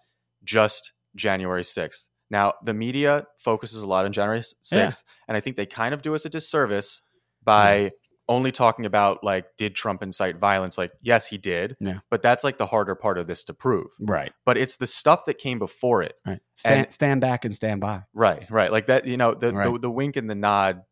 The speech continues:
Speaker 1: kind of inciting of violence.
Speaker 2: Those
Speaker 1: Like,
Speaker 2: people
Speaker 1: doesn't
Speaker 2: ended up
Speaker 1: rise to a crime.
Speaker 2: indicted for seditious conspiracy.
Speaker 1: Yes.
Speaker 2: That is not a fucking coincidence. He said that during a presidential debate three months before January sixth.
Speaker 1: Yeah, it's fucking incredible.
Speaker 2: Yeah.
Speaker 1: But so January sixth, that stuff, those statements he made on January sixth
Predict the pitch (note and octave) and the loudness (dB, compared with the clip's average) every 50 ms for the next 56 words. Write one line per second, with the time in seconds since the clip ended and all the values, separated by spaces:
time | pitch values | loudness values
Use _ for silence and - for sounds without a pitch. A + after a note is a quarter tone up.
0 | _ - G#2 F#2 F2+ F2+ F2 E2 - - F#2 F#2 - - G2 F2+ F2+ F2 E2+ E2+ | _ -6 -6 -4 -2 -4 -6 -6 -8 -14 -14 -12 -6 -4 -4 -4 -2 -6 -6 -2
1 | G2+ G#2 F2+ E2 E2 - C3+ D#3 D#3 - D3+ C#3 A2+ B2 A#2 G#2 A#2 A#2 B2 B2 | -2 -2 -2 -2 2 2 2 2 2 0 -4 0 0 2 2 2 0 2 2 0
2 | A2+ F2 - D3 B2 A2+ G2 A#2+ A#2 B2 B2+ A#2+ C3+ C3 B2 - - G#2 - - | 0 0 0 0 -2 0 2 2 2 2 2 0 -2 -4 -4 -6 -6 -6 -6 -4
3 | - G2 F2+ _ - G#2 G#2 - - G#2+ G2+ - - - - F#2+ F#2 - _ - | -6 -8 -8 _ -4 -4 -2 -2 -4 -6 -6 -6 -10 -10 -10 -12 -12 -10 _ -12
4 | E2+ F2 D#2+ D#2 - - G2 F2+ D#2+ D#2 - - A2 G2+ G2 F#2+ F2 F2 F2+ G2 | -10 -10 -10 -12 -6 -2 0 0 0 0 -2 -4 -4 -4 -6 -8 -10 -8 -8 -6
5 | F#2+ F#2+ F2+ F#2 - - - E2+ - F2+ F#2 G2+ - E2+ C2+ - - - - - | -6 -6 -8 -8 -10 -10 -10 -10 -10 -12 -16 -14 -14 -14 -14 -12 -12 -14 -16 -16
6 | - - - A#2 A2+ - - G#2 F#2+ F2+ E2+ - - A2+ B2 C3+ C#3 D3 D3 C3+ | -20 -14 -8 -8 -8 -6 -6 -8 -8 -8 -14 -8 -4 -2 0 0 0 -2 -2 -4
7 | - - A#2 A2 G#2+ G#2+ G#2 G2+ - - G2+ G2 F#2+ G2 G2 - _ _ _ - | -4 -6 -6 -6 -6 -6 -8 -8 -8 -10 -10 -10 -10 -10 -12 -14 _ _ _ -8
8 | G#2+ G#2+ A#2 A#2 A2 G#2+ G#2 F#2+ - - F2+ - - E2 F2 E2+ D#2 D2+ - _ | -4 -2 -2 -2 -2 -4 -6 -8 -10 -16 -18 -16 -14 -12 -10 -10 -12 -12 -14 _
9 | _ - - D2 C2 A#1+ A1+ A1+ - - _ _ _ - _ - F2 D#2 - _ | _ -14 -12 -12 -12 -12 -14 -14 -16 -20 _ _ _ -20 _ -8 -8 -8 -8 _
10 | _ F2 - - - _ - D2+ - D2+ D2 D2+ - - C#2+ C#2 D2 D2+ _ - | _ -14 -14 -14 -18 _ -16 -16 -16 -16 -20 -20 -16 -16 -16 -16 -16 -18 _ -16
11 | - F2+ D#2+ C#2+ - A#2 A2 G#2+ - - _ _ _ _ _ _ _ - - A#2+ | -14 -12 -12 -4 2 4 4 4 2 -2 _ _ _ _ _ _ _ -2 0 0
12 | A2 - - - B2+ B2+ D3+ E3+ E3+ D#3+ B2+ G#2+ - - - - F#2 E2+ - - | 0 0 -2 0 0 0 2 2 0 0 0 0 -2 -2 -2 -2 -2 -2 -6 -14
13 | - _ _ - G#2+ G#2+ C3 - - - - G#2+ F#2 E2+ - - G2 F#2+ - - | -20 _ _ 0 2 2 2 0 -4 -2 0 0 0 0 0 -4 -6 -6 -6 -6
14 | - A2+ G#2+ - B2 A2+ - - A2 G2+ G2 G2 G2 F#2+ F#2 F2+ F#2 - G#2 F#2 | -6 -6 -6 -6 -8 -10 -10 -10 -6 -4 -4 -2 -2 -2 -4 -4 -4 -4 -4 -4
15 | F#2 F#2+ F#2 F#2 F2+ - - F2 E2+ D#2+ - - - _ | -4 -2 -4 -4 -4 -6 -6 -6 -6 -6 -8 -14 -20 _